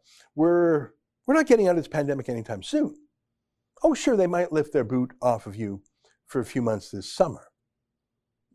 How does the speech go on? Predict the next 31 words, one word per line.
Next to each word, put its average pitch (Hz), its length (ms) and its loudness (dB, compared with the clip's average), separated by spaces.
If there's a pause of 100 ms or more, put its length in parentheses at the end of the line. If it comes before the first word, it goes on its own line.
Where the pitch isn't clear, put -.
(140)
but 123 320 -8
not 123 160 0
if - 120 -10
you're 107 120 -4
a - 20 -12
Christian - 420 -10
pastor. - 460 -16 (920)
They 220 140 2
might 330 200 2
let 220 240 4
patios 302 500 0
open 113 260 0
up - 140 -10
at 110 100 -10
restaurants. 196 880 -4 (360)
Thank 170 240 -12
you, 147 60 -4
Master. 110 560 -12 (1040)
But 147 100 -6
mark 226 280 -2
my 233 140 2
words, 135 340 0
they'll 185 100 -2
be 220 140 -6
locking 170 420 -4
us 131 140 -10
back 127 260 -8
up 123 180 -12
in 110 80 -10
the 95 80 -12
fall. 101 480 -8